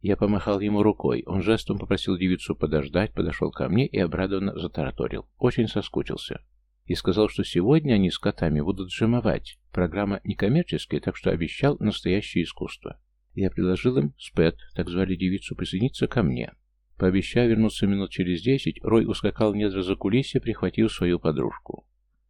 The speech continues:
Таня меж тем сексуально проводила руками в длинных атласных перчатках по своему аппетитному телу, затянутому в черный бархат. И я подумал, а почему бы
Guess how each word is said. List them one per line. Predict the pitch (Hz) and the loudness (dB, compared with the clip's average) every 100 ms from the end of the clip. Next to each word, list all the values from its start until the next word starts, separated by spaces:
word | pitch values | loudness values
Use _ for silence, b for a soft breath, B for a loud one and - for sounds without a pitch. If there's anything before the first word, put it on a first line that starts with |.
| _ | _
Таня | 123 123 123 | 0 2 4
меж | 120 110 | 2 0
тем | - 110 | 0 0
сексуально | - 104 - 113 113 | 0 -6 0 2 2
проводила | 107 107 104 98 101 | 2 2 0 0 0
руками | 98 - 117 120 | 0 0 0 2
в | 95 | 2
длинных | 110 107 - | 2 2 0
атласных | 101 107 101 101 - | -2 -2 0 -2 -2
перчатках | - - 107 - 98 - | -4 0 -2 0 -4 -2
по | |
своему | 98 95 104 | -4 0 0
аппетитному | 113 - 104 104 - 104 104 | 0 -4 -2 -2 0 0 0
телу, | - 85 67 69 | 2 2 2 0
затянутому | 80 - 95 92 - 85 | -2 -2 -2 -2 -4 -6
в | |
черный | - 82 82 85 | -4 -4 -2 -4
бархат. | - - - - - - _ _ - | -4 -6 -10 -16 -18 -20 _ _ -8
И | 85 | -2
я | 87 | -2
подумал, | 107 98 69 - - _ _ - | -2 -2 -2 -4 -12 _ _ -6
а | 82 | -2
почему | 82 - 95 160 | -2 -2 2 4
бы | 170 175 | 2 -4